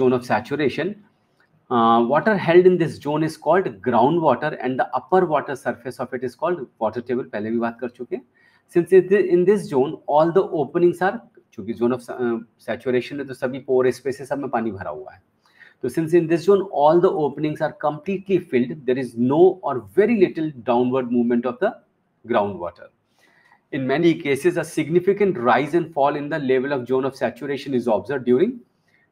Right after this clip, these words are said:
different parts of the year। जैसे जब रेनफॉल ज़्यादा होती है, तो zone of saturation ऊपर आ जाता है। जब, अ, पानी का, मतलब, स-, एक्सेसिव समर सीजन होता है और, अ, पानी का, अ, ज़्यादा हा-, हार्वेस्ट किया जाता है, उस समय ग्राउंड वाटर लेवल नीचे चला जाता है।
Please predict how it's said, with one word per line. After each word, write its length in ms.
different 240
parts 260
of 100
the 80
year। 140
जैसे 260
जब 160
रेनफॉल 360
ज़्यादा 260
होती 200
है, 60
तो 120
zone 200
of 80
saturation 500
ऊपर 220
आ 60
जाता 300
है। 120
जब, 160
अ, 640
पानी 220
का, 300
मतलब, 200
स-, 360
एक्सेसिव 360
समर 280
सीजन 340
होता 260
है 120
और, 300
अ, 240
पानी 220
का, 120
अ, 180
ज़्यादा 600
हा-, 220
हार्वेस्ट 480
किया 200
जाता 220
है, 40
उस 260
समय 260
ग्राउंड 340
वाटर 200
लेवल 220
नीचे 300
चला 240
जाता 300
है। 80